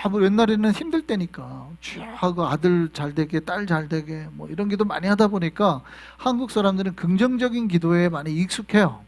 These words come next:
그리고 부정기도, 부정적인, 그러니까 부정이라는 게 여기서 나쁘다는 의미가 아닙니다.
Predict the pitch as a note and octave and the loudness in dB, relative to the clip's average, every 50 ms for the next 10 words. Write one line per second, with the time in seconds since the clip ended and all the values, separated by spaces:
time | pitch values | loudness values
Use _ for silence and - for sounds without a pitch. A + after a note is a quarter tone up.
0 | _ _ _ _ _ _ - - - - - - - G3 F#3 F3 - F3+ A3+ D4+ | _ _ _ _ _ _ -20 -20 -20 -20 -18 -6 -2 -2 -2 0 0 0 0 0
1 | D#4+ D4+ B3+ C4+ A#3 A3+ B3 A3+ A3 G3+ F3 - - F3 F#3 B3 C4+ A3+ A#3+ A#3+ | 0 2 0 0 2 4 4 6 6 4 4 0 -2 0 0 0 2 2 -2 -2
2 | A3 A3+ A3 G3 - - - D#3 - - - - - F#3 F3+ D#4 D#4+ D#4+ D#4 C4+ | -2 -2 -4 -6 -6 -4 -4 -4 -4 -6 -8 -4 -2 2 4 4 4 4 6 6
3 | B3 A#3+ A3 G#3 F#3+ F3+ E3 C3+ - F3+ E3+ D3 B2 - - - - B3 C#4+ D4 | 6 6 6 4 4 4 4 4 2 0 0 0 -2 -4 -6 -6 -2 2 2 2
4 | C#4 C#4 A3+ G3 F#3 G3 G#3+ F3 C#3 C3+ D3+ E3 F3+ E3+ D3+ C3 A#2+ C#3 F3+ | 2 4 2 2 2 4 4 2 2 2 -2 -2 -2 -2 -2 -4 -4 -6 -8